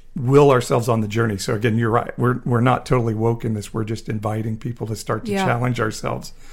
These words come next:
Speaker 1: Like, am I a part of this? And start
Speaker 2: Yeah.
Speaker 1: to think about that.
Speaker 2: And I think that, like, the part about silence is sin, you know, I mean, that's, that's probably where you and I have been, unaware, blissfully unaware,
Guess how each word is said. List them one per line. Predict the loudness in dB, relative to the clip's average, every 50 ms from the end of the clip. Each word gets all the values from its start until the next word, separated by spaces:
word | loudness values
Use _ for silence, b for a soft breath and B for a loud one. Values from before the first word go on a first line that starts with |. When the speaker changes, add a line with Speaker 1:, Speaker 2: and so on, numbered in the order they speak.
| b b b -6 -4
Speaker 1:
Like, | -4 -4 -4 -8 -14 b b b b b b b b b -6 -2
am | 2 2 4 4
I | 4 2
a | 0 0
part | 0 -2 -2 0 -2
of | -4 -4 -4
this? | -6 -6 -6 -6 -10 -12 -14 -16 -10 -6
And | -4 -4
start | -2 -2 -2 -2 -2
Speaker 2:
Yeah. | -2
Speaker 1:
to | -6
think | -6 -6 -6 -6 -6
about | -8 -6 -6 -8 -6 -8
that. | -10 -12 -12 -12 -12 -6
Speaker 2:
And | -2 0
I | 2 0
think | 0 0 -4 0 2
that, | 4 4 4 4 0 -2
like, | 0 0 0 0 -2 -8 B B B B B B B
the | 0 2 2
part | 2 2 0 0 2 4 2 2
about | 4 4 2 2 2
silence | -2 0 0 0 2 2 0 0 0 -2 -2
is | -2 -2 -2 0 0 -2 -2 -2
sin, | -2 -2 0 0 0 0 2 0 0 -2 -2 -6 -12 -14 -6
you | -4 -2 0
know, | 0 0 0 0
I | 0
mean, | 0 0 2 4
that's, | 4 2 2 0 -4 -6
that's | 0 2 2 2 2 0 -4
probably | 0 0 2 2 2 0 -2 0 -2 0 0 0 -2 -4 -6 -8 -12 -10
where | -4 -2 -2 0
you | 0 0 0
and | 0 2
I | 0 -2
have | -2 -4 -8 -6
been, | -4 -2 -2 -2 -2 -4 -6 -6 0 2
unaware, | 2 2 2 0 0 -2 -2 0 0 0 -2 -2 -4 -6 -10 b b b b b b b b b b b b
blissfully | -2 0 0 0 0 -2 -2 0 0 0 0 0
unaware, | 0 0 0 0 -2 -2 -2 -2 -2 -2 -4 -6 -8